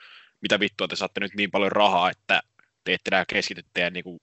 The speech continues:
uraan niinku ollenkaan tai jotain vastaavaa. Sitten samassa showssa on niinku tota, käsittääkseni segmentti, jossa Shane McMahonin uusin stable,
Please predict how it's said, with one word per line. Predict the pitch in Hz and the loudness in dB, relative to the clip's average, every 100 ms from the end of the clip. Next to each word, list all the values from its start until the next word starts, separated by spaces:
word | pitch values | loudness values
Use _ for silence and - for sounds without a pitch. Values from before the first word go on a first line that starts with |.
| _ | _
uraan | 123 107 92 85 | 0 2 2 0
niinku | 80 85 | -10 -8
ollenkaan | 90 87 80 - 80 - | -6 -6 -6 -8 -10 -10
tai | |
jotain | 82 82 | -8 -8
vastaavaa. | 78 87 - 101 139 160 _ _ _ _ _ _ _ _ _ _ - - - - - | -6 -6 -2 2 2 0 _ _ _ _ _ _ _ _ _ _ -20 -16 -14 -14 -16
Sitten | - 113 | -6 2
samassa | 156 156 - | 4 4 2
showssa | 127 113 104 - 101 - - _ _ _ _ | 2 2 0 0 -2 -4 -16 _ _ _ _
on | 98 90 | -10 -6
niinku | 92 87 | -8 -8
tota, | 87 - 90 82 - _ _ _ _ _ _ _ _ _ | -12 -4 -4 -4 -8 _ _ _ _ _ _ _ _ _
käsittääkseni | 113 - - 98 92 | 0 0 -2 -4 -4
segmentti, | 87 120 113 101 - - 113 - _ _ - | -2 0 0 -4 -10 -8 -8 -8 _ _ -8
jossa | 90 - 92 - _ _ _ _ 110 | -4 -2 -2 -4 _ _ _ _ -6
Shane | - 117 107 | 0 0 0
McMahonin | 92 95 95 92 87 | -4 -4 -4 -6 -10
uusin | 95 87 90 | -10 -10 -10
stable, | - 90 85 87 | -6 -6 -6 -10